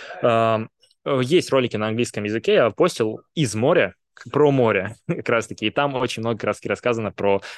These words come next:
то, насколько это супер прекрасная работа. То есть я с, с таким количеством,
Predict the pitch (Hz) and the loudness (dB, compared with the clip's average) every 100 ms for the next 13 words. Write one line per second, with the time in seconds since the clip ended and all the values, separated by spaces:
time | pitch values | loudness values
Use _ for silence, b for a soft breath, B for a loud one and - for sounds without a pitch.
0 | B - 127 110 - 110 107 104 - 139 | B 0 0 0 0 0 0 -2 -4 -2
1 | 120 - 104 110 107 107 98 98 95 92 | -2 -2 -2 -2 -2 -2 -2 -2 -2 -4
2 | - 101 - 120 120 110 - - - 143 | -4 -6 -2 2 2 0 -6 -12 -6 -2
3 | 160 151 - 151 156 - 135 - 127 117 | 0 0 -2 0 0 0 -2 0 -4 -4